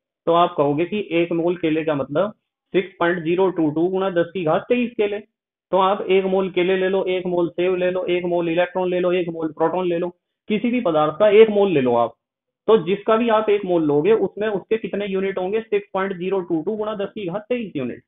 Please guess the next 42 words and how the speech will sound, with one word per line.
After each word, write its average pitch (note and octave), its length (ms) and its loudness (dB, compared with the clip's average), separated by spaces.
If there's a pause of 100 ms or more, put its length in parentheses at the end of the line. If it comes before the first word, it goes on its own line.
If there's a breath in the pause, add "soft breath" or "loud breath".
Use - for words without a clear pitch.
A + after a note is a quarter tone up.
(300)
Clear A3 260 4
है? A#3+ 180 -4 (240)
तो F3+ 80 2
देखते F#3 300 4
हैं D#3 120 4
जरा D#3+ 160 4
ध्यान D#3 220 2
से F3 80 -2
देखो। D3 260 0 (540 loud breath)
तो G3+ 80 6
हमने G#3 260 6
बात F#3+ 240 6
करी D#3+ 200 2 (400)
कि G#3 80 -2 (160)
ये A3+ 60 10
definition G3 500 6
है D3+ 180 -2
मोल D3+ 240 -4
की, B2+ 180 -20 (300)
एक G#3+ 220 4
मोल G3+ 200 0
पदार्थ F3+ 320 4
की A3 160 -6
वह F#3 220 0
मात्रा D3+ 320 0
है F#3 200 0
जिसमें F#3+ 360 -8
उसकी F3 540 -8 (380)
सिक्स A#3 260 -2
पॉइंट F#3 300 2
ज़ीरो F#3+ 220 0
टू F3+ 240 -2
टू F#3 100 -4
गुणा G#3 240 -2
दस F#3+ 160 -2
की G3 180 -10
घात G3 140 2
तेईस A3+ 340 -2
इकाइयां F3+ 400 -2
उपस्थित E3 460 -4
होती C3+ 340 -6
हैं। C#3+ 280 -2